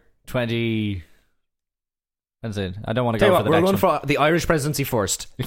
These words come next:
Speaker 2: Then we'll run for the U S
Speaker 1: <laughs> Once we
Speaker 2: presidency.
Speaker 1: have that on our C V,
Speaker 2: <laughs>
Speaker 1: we'll go for the U S.
Speaker 2: Well, I've been a president of a small country for seven years. I think I'm ready to step up to the plate.
Speaker 1: <laughs> Have you got anything else on the
Speaker 2: Uh,
Speaker 1: U S?
Speaker 2: I've got nothing else on the U S. I think that's a
Speaker 1: Good.
Speaker 2: record.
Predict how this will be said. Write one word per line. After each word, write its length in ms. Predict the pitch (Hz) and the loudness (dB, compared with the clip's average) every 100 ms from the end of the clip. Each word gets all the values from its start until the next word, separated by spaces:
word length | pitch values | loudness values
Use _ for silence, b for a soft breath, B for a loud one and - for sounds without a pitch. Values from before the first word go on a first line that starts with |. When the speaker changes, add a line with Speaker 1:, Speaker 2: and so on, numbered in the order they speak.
| 123 | 0
Speaker 2:
Then 280 | 123 175 202 | 4 6 6
we'll 140 | 170 151 | 4 4
run 240 | 143 - | 4 2
for 80 | 127 | 2
the 100 | 127 | 2
U 140 | 151 | 2
S 120 | 127 | 2
Speaker 1:
<laughs> 0 | |
Once 200 | 185 190 | 2 4
we 80 | 202 | 4
Speaker 2:
presidency. 260 | 196 190 190 | 4 6 4
Speaker 1:
have 120 | 190 | 4
that 20 | |
on 100 | 180 | 4
our 140 | 175 127 | 2 0
C 300 | - 156 139 | -2 0 2
V, 260 | 135 127 | 2 2
Speaker 2:
<laughs> 640 | 254 - 277 - 339 - | 2 4 2 4 0 2
Speaker 1:
we'll 160 | 294 143 | 0 2
go 200 | 147 139 | 2 2
for 100 | 139 | 0
the 60 | 123 | 0
U 200 | 120 110 | 0 2
S. 80 | 98 | 2
Speaker 2:
Well, 120 | 240 | 2
I've 140 | 214 | 2
been 140 | 294 277 | 2 2
a 60 | |
president 560 | - 175 170 151 110 107 | 2 2 2 0 -2 -2
of 120 | 107 | -2
a 80 | 104 | 2
small 260 | 208 143 190 | 4 4 4
country 320 | 180 131 110 | 2 0 -4
for 60 | 101 | -2
seven 280 | 123 117 110 | -2 0 0
years. 160 | 113 | 2
I 100 | 185 226 | 2 2
think 200 | 196 160 | 2 2
I'm 120 | 151 | 2
ready 180 | 147 117 | 2 0
to 100 | 113 | -2
step 240 | - 135 | 0 0
up 120 | 127 - | 0 -2
to 80 | 110 | -4
the 100 | 101 | -2
plate. 380 | 117 - 185 | -2 2 0
Speaker 1:
<laughs> 100 | 240 143 101 - 127 - 131 - - - - - B B B B B B B B _ _ _ _ _ _ _ _ _ _ - | 0 0 0 -2 -6 -4 -6 -6 -16 -14 -14 -16 B B B B B B B B _ _ _ _ _ _ _ _ _ _ -12
Have 80 | - | -4
you 40 | 120 | 0
got 120 | 120 | 2
anything 220 | 123 123 | 2 0
else 180 | 123 131 | -2 -2
on 60 | 147 | 0
the 60 | |
Speaker 2:
Uh, 120 | 160 | 2
Speaker 1:
U 60 | 160 | 2
S? 160 | 160 156 | 0 0
Speaker 2:
I've 160 | 165 | 2
got 140 | 165 165 | 2 2
nothing 200 | 185 190 | 2 2
else 140 | 185 | 2
on 80 | 185 | 2
the 60 | 170 | 2
U 120 | 190 | 2
S. 140 | 156 | 2
I 40 | 170 | 0
think 120 | 269 | 2
that's 140 | - | 2
a 20 | |
Speaker 1:
Good. 80 | 131 | 4
Speaker 2:
record. 320 | 110 - 117 | 4 2 -2